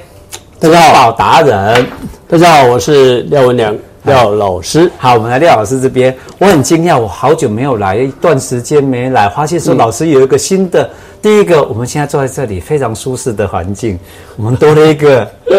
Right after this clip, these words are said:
Speaker 2: 这么漂亮的吧台，喝着咖啡，吃着蛋糕。第二件事情是，更让我惊讶的是，这幅画，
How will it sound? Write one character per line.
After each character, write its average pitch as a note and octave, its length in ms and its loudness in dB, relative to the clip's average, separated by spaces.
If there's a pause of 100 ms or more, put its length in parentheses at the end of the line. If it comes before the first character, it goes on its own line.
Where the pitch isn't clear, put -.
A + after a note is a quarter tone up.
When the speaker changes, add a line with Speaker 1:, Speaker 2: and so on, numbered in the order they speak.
(120)
Speaker 2:
这 A3 120 2
么 G3 100 4
漂 D#3 120 0
亮 F3+ 180 2
的 C#3+ 80 2
吧 D3 280 2
台， G#2 440 -2 (140)
喝 C#3+ 100 0
着 B2+ 120 0
咖 A#2+ 200 -2
啡， B2 140 0
吃 A#2 180 -10
着 G#2+ 120 -4
蛋 G2+ 240 -4
糕。 G#2+ 180 0
第 F#3+ 120 0
二 F#3 40 4
件 F#3 100 4
事 E3 200 0
情 A#2+ 180 -4
是， D3+ 220 -2 (240)
更 G3 160 2
让 F#3 120 2
我 C#3+ 80 0
惊 E3+ 260 -2
讶 D#3+ 120 0
的 C#3 60 -4
是， C#3 200 -6 (320)
这 G#3+ 200 2
幅 C3 160 -4
画， C#3+ 280 -2